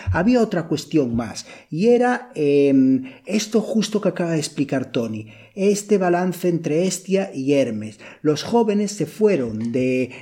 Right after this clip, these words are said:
de, em, de Facebook a, uno, Snapchat, un sitio donde había contenido volátil y donde podían exponerse públicamente, pero sin que esto les perjudicara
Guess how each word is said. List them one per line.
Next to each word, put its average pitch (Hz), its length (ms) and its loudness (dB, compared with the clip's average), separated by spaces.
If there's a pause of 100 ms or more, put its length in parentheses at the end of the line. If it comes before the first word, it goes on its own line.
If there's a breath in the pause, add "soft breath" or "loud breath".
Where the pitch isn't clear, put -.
(120)
de, 135 800 2
em, 127 680 2 (920)
de 143 160 -4
Facebook 208 580 0
a, - 500 -2
uno, 190 400 2
Snapchat, 226 840 0
un 202 80 0
sitio 214 240 0
donde 170 160 0
había 185 240 0
contenido 170 560 0
volátil 156 540 0
y 123 100 2
donde 135 240 0
podían 185 360 -2
exponerse 175 500 -4
públicamente, 160 760 0
pero 175 380 2 (140 loud breath)
sin 165 240 2
que 175 100 0
esto 202 280 0
les 202 160 -2
perjudicara 143 1000 -2